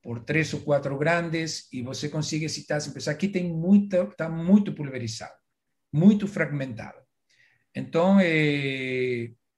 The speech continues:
eu acho que tem espaço para todo mundo. Tem espaço para todo mundo. Depende um pouco das expectativas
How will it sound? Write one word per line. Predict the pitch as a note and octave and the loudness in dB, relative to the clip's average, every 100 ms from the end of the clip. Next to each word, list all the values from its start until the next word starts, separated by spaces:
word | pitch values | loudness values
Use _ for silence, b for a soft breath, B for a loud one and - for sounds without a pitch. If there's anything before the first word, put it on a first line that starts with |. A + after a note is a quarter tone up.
| _ _ _ _ - | _ _ _ _ -4
eu | C#3+ | 2
acho | F3 - | 2 2
que | F#3 | 4
tem | G3+ | 6
espaço | G3+ - F#3+ - G3 | 6 6 2 2 2
para | F3 E3 | 2 2
todo | G3+ G3 | 4 2
mundo. | A#2+ G#2 G2+ - _ _ _ _ _ _ _ _ - | 2 -4 -8 -12 _ _ _ _ _ _ _ _ -12
Tem | D#3+ | -8
espaço | D3+ - F3 F3+ | -6 -2 0 0
para | - D3+ | -2 -2
todo | D3 F#3+ F3+ | 0 0 0
mundo. | D#3+ E3 F3+ F#3 A#3+ - b b | 0 0 0 0 0 -4 b b
Depende | D3+ D3 G#3+ G#3+ | -6 2 4 6
um | G3+ | 6
pouco | G#3+ G#3+ G#3+ A3 | 4 -2 -4 -2
das | G#3+ G3+ | 0 -2
expectativas | G3 G3+ G3 F#3 F3 G#3+ A3 G#3+ G3+ - _ | -4 -4 4 4 6 4 4 2 0 -4 _